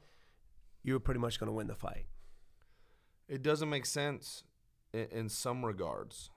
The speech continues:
Speaker 2: It's very similar to, um, like, when, when Shevchenko fought Amanda Nunes, she was backing up a lot, but she was landing the shots.
Speaker 1: Yeah.
Speaker 2: That doesn't just nullify Shevchenko's,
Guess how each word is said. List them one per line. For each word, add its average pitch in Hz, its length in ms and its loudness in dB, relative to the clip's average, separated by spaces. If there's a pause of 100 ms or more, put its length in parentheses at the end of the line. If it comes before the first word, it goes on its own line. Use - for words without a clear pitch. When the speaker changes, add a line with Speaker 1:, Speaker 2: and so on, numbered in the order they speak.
(180)
Speaker 2:
It's 101 200 -2
very 113 260 4
similar 110 520 0
to, 92 800 -2 (1300)
um, 92 460 -2 (1900)
like, 82 460 -4 (280)
when, 90 400 -2 (160)
when 90 260 -6 (100)
Shevchenko 95 600 -2
fought 90 200 -2
Amanda 87 300 -4
Nunes, 85 560 -8 (220)
she - 160 -8
was 101 100 -4
backing 87 320 -4
up 104 140 -4
a 107 40 -2
lot, 87 200 -2
but 82 100 -10
she - 140 -6
was 92 160 -6
landing 90 320 -4
the 85 40 -10
shots. 98 460 -4
Speaker 1:
Yeah. 98 200 -6 (500)
Speaker 2:
That 107 80 -4
doesn't 113 260 0
just 101 160 -4
nullify 92 640 -2
Shevchenko's, 87 760 -6